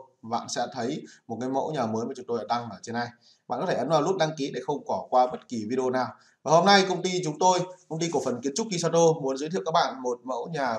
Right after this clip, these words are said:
biệt thự hai tầng mái Thái được công ty chúng tôi thiết kế cho anh Vũ Văn Cường. Anh ở đội mười, thôn Liêu Hải, xã Nghĩa Trung, huyện Nghĩa Hưng,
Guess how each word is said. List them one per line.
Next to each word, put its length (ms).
biệt 200
thự 300
hai 340
tầng 160
mái 220
Thái 380
được 100
công 200
ty 200
chúng 180
tôi 300
thiết 260
kế 320
cho 280
anh 180
Vũ 320
Văn 220
Cường. 360
Anh 220
ở 400
đội 160
mười, 360
thôn 260
Liêu 140
Hải, 280
xã 240
Nghĩa 160
Trung, 220
huyện 220
Nghĩa 120
Hưng, 180